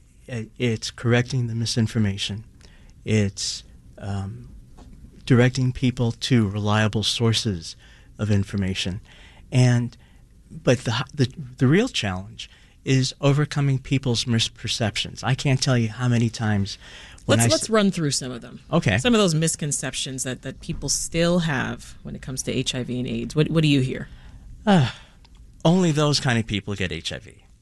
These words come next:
Speaker 1: Or, "Well, I heard Magic Johnson got cured." Okay,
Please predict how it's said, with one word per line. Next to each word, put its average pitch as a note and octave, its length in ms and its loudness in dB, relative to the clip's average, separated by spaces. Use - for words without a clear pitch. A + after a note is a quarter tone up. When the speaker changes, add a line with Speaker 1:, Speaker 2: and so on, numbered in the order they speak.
Speaker 1:
Or, A#2 440 2
"Well, E3+ 160 4
I E3 100 2
heard D3 220 2
Magic C3 320 0
Johnson A2+ 500 0
got F2+ 220 -10
cured." - 400 -18
Okay, F#2+ 340 -2